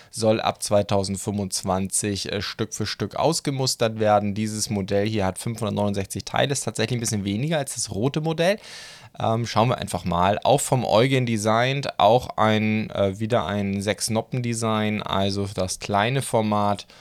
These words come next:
Und dazu haben wir dann noch drei Wagen. Da haben wir einmal einen Triebwagen, alles natürlich nur Ankündigung zum jetzigen Zeitpunkt. Die eins null fünf sechs sechs zwei hat Bluebricks angekündigt mit fünfhundertelf Teilen, das ist dann der Triebwagen.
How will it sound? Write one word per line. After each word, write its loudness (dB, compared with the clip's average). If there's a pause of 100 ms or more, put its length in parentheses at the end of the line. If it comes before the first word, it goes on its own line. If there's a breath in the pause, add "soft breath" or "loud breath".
(220 loud breath)
Und -2
dazu 4
haben 2
wir 4
dann 2
noch -2
drei 2
Wagen. 0
Da -2
haben 0
wir -2
einmal -2
einen -2
Triebwagen, -2
alles 2
natürlich -2
nur -2
Ankündigung -6
zum -6
jetzigen -4
Zeitpunkt. -2 (300 loud breath)
Die -2
eins -2
null 0
fünf -4
sechs -4
sechs -4
zwei 2
hat -2
Bluebricks -4
angekündigt -4 (220 loud breath)
mit -10
fünfhundertelf -4
Teilen, 0
das -4
ist -10
dann -2
der -4
Triebwagen. 0